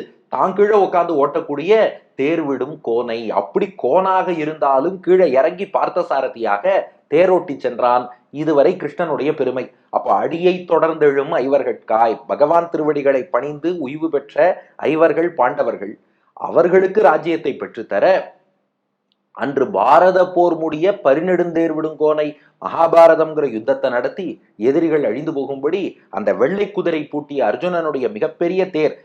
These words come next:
அதை தானே ஓட்டி கொண்டு போனான் கோனாகிய கண்ணபிரான்.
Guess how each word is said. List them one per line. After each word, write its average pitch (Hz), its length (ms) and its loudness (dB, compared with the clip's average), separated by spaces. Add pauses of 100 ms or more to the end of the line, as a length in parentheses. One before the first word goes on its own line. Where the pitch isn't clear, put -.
(180)
அதை 104 200 -2 (120)
தானே 156 460 0
ஓட்டி 143 280 -4
கொண்டு 131 280 -6
போனான் 117 460 -2 (300)
கோனாகிய 143 580 2
கண்ணபிரான். 160 580 0